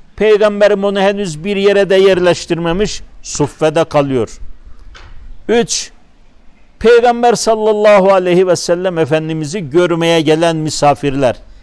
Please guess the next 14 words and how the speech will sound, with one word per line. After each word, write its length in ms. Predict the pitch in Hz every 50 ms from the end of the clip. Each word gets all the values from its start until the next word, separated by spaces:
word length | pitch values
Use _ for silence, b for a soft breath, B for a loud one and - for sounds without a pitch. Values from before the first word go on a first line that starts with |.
| b b b
geliyorlar, 640 | - 233 208 180 165 160 147 143 160 170 156 -
Peygamberimizi 840 | - 180 180 170 143 151 143 139 131 127 120 117 117 113 95 127 127
bir 60 | 127
görecekler, 760 | 127 104 120 143 147 151 143 127 156 151 - - 156 151 147 147 - -
tanıyacaklar, 840 | - - 147 131 131 135 131 127 135 151 139 - 143 151 151 156 143 b b b b b b -
İslam 400 | 131 - - - 156 160 156 139
hakkında 640 | 143 139 - - 151 147 147 143 156 127 110 98
bilgi 320 | 120 127 127 123 127 165
alacaklar. 720 | 151 143 151 151 147 123 123 151 147 - - 156 160 160 143 b b b b b b -
Bakın 240 | 151 - - 165
yine 320 | 151 147 165 202 202 202 180
ilime 420 | - 185 180 180 180 180 170 160
vurgu 340 | 147 131 139 139 127 110 123
yapıyoruz. 580 | 120 104 - - - 107 98 92 107 - -